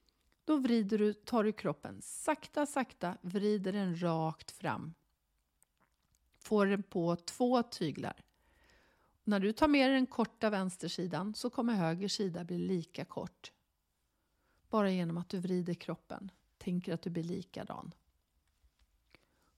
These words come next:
Så bestämmer du vilken fart du ska hamna i fyrans. Jag förespråkar just nu ettans eller tvåans växel från början. Det kan lika bra vara sjuan eller åttan så småningom, ökad trav.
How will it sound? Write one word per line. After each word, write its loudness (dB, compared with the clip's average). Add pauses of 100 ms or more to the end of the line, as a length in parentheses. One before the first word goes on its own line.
(180)
Så -2
bestämmer 2
du 2
vilken 0
fart -2
du -4
ska -4
hamna -2
i -4
fyrans. -4
Jag -2
förespråkar -2
just 0
nu 0
ettans -6
eller -2
tvåans -2
växel -12 (300)
från -2
början. -4
Det -8
kan 0
lika 2
bra 4
vara 4
sjuan 2
eller 2
åttan -2
så -6
småningom, -4
ökad -2
trav. 0